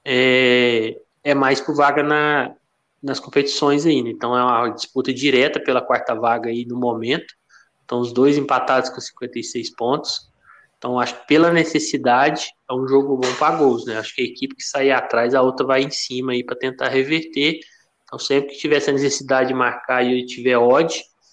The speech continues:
eu vou tentar trabalhar no mercado. Em relação a Beck, Match Odds, Lei, é, sinceramente são dois times safados.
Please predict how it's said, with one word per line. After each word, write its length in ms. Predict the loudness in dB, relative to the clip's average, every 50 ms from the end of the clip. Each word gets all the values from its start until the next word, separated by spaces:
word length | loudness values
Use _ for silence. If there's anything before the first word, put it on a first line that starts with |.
| _ _ _ _ _
eu 100 | -6 -4
vou 120 | -2 -2 0
tentar 300 | 0 0 0 0 0 0
trabalhar 640 | 0 2 2 4 4 4 4 4 4 4 2 0 -2 -4 -4
no 100 | -2 0
mercado. 500 | 0 0 0 -2 0 0 0 0 0 -2 -8 -16 _ _ _ _ _ _ _ -4
Em 60 | 0
relação 500 | 2 2 2 2 2 0 0 0 2 2
a 100 | 2 0
Beck, 540 | 0 2 2 4 4 2 0 -2 -8 -8 -6
Match 340 | -4 -4 -4 -6 -6 -4
Odds, 420 | 0 2 4 4 4 4 2 0 -4 -6
Lei, 420 | -4 0 0 2 2 0 -2 -4 -10 _ _ _ _ _ _ _ _ _ _ _ _ _
é, 240 | -12 -10 -10 -10 -10
sinceramente 600 | -12 -14 -8 -4 -2 0 0 0 0 0 -2 -2
são 200 | -2 -2 0 2
dois 220 | 2 2 2 0
times 220 | -4 -10 -12 -10 -6
safados. 760 | -6 -6 -6 -6 -4 -2 0 0 0 -2 -4 -8 -8 -8